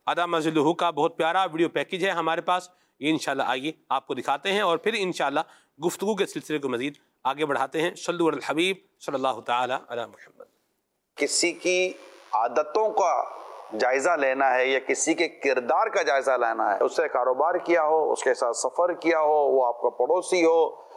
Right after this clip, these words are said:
Speaker 2: اس کے ساتھ لین دین کا کوئی معاملہ ہوا تو پتہ چلے گا کہ یار اس کے اخلاق کتنے اچھے ہیں، یا اس کو آپ نے غصے کی حالت میں دیکھا ہو۔ پہچان کا بڑا خوبصورت فارمولہ ہے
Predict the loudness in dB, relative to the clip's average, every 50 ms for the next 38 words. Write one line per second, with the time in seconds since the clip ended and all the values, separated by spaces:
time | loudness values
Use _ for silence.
0 | -12 -2 -2 -2 0 0 0 0 2 0 0 2 2 2 2 2 2 0 0 0
1 | 0 0 -2 0 0 -2 -2 0 2 0 2 2 2 2 2 2 4 2 2 0
2 | 0 -2 -2 -2 -2 0 0 -2 0 2 2 2 2 4 2 2 2 2 4 4
3 | 4 4 2 0 -2 -6 -10 -16 -16 -16 -10 -4 -2 -2 -2 0 -2 -2 -2 0
4 | 0 0 0 0 0 -2 -4 -4 -2 0 2 2 2 0 -2 -2 -2 0 2 4
5 | 2 2 2 2 0 0 0 2 0 0 2 2 2 2 2 0 0 0 0 0
6 | 0 0 0 0 -2 0 0 0 2 4 2 2 2 -2 -2 -2 -2 -4 -4 -4
7 | -4 -6 -4 -2 0 0 0 0 0 0 0 2 2 0 0 0 0 -4 -2 -2
8 | -4 -4 -2 -2 -2 -2 -2 -2 -2 0 0